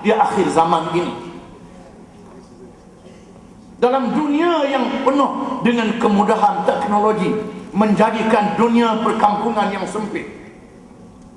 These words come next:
bangsa-bangsa berhubung di antara satu sama lain.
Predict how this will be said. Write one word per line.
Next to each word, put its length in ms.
bangsa-bangsa 720
berhubung 560
di 80
antara 320
satu 560
sama 240
lain. 320